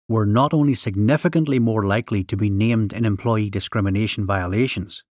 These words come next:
but were involved in significantly higher amounts of separate incidents of discrimination as well. These results held when accounting for type of industry, the gender of the C E O, the number of years since the company's founding,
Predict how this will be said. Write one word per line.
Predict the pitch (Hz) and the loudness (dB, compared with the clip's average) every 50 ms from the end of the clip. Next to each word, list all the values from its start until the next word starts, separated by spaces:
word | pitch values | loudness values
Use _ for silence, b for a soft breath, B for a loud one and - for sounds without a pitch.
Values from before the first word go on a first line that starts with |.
| _ _ _ | _ _ _
but | - 107 107 110 104 - | -4 0 0 0 2 2
were | 113 110 110 | 0 2 2
involved | 107 107 104 101 95 117 117 113 117 107 - | 2 2 0 0 0 0 2 0 0 -2 -2
in | 120 107 | -4 -4
significantly | 98 - 113 104 98 104 113 104 - 107 104 107 95 104 98 | -2 -4 -4 -2 -2 -2 -2 -2 -2 -4 -4 -4 -4 -4 -4
higher | 92 - - - 120 135 143 139 139 | -4 -2 -2 0 0 0 0 0 0
amounts | 127 113 101 101 101 98 - - | 0 0 0 0 0 -2 -4 -8
of | - 104 - | -8 -8 -8
separate | - - - 117 113 - - 160 151 - | -6 -4 0 0 0 2 2 0 0 0
incidents | 127 123 107 - - 95 101 95 - - - | -2 -2 -2 -2 -4 -2 -2 -4 -4 -6 -6
of | - 139 127 | -6 -2 -2
discrimination | 143 139 - - 131 110 104 98 95 95 95 - - 95 87 - | -2 -2 0 0 0 0 0 0 -2 -2 -4 -4 -6 -6 -6 -4
as | 104 98 | -6 -4
well. | 101 101 104 113 110 95 87 87 - _ _ _ _ _ _ _ _ _ _ | -2 -2 0 0 0 -2 -4 -6 -12 _ _ _ _ _ _ _ _ _ _
These | - 107 113 107 98 | 0 0 2 2 2
results | 98 110 104 95 123 120 120 110 - - | 0 0 2 2 2 2 2 0 -4 -6
held | - - 117 120 120 131 143 117 | -2 0 2 2 2 0 0 0
when | 120 127 123 | 2 2 0
accounting | 117 - - 117 113 107 - 113 110 | 0 0 -2 -2 -2 0 0 -2 -2
for | 101 - 110 101 98 | -2 -2 -2 -2 -2
type | - - 113 110 104 | -2 -2 -2 -2 -2
of | 107 98 | -2 -2
industry, | 110 107 107 101 110 - - - 123 120 123 - _ _ _ _ _ | 0 0 0 -2 -2 -4 -4 -4 -4 -4 -4 -8 _ _ _ _ _
the | - 117 120 | -2 -2 0
gender | 104 110 135 139 151 156 151 151 | 2 2 2 4 4 4 2 2
of | 147 117 | 2 2
the | 127 123 | 0 -2
C | - - 139 135 131 123 117 113 | 0 0 -2 -2 0 0 0 0
E | 104 | 0
O, | 98 98 98 104 - _ _ _ _ _ _ | 0 0 -2 -4 -8 _ _ _ _ _ _
the | - 110 | 0 0
number | 110 110 110 113 113 120 | 2 2 2 2 2 2
of | 113 107 101 90 | 2 0 0 0
years | 117 127 127 127 131 127 120 | 2 2 4 4 2 0 0
since | - - 117 101 - | 0 -2 -2 -2 -2
the | 117 107 | -4 -2
company's | - 117 104 98 - 101 98 92 | -2 -2 -2 0 -2 -2 -2 -2
founding, | - - 110 110 107 101 95 90 87 95 | -2 -2 -2 0 -2 -2 -4 -6 -8 -10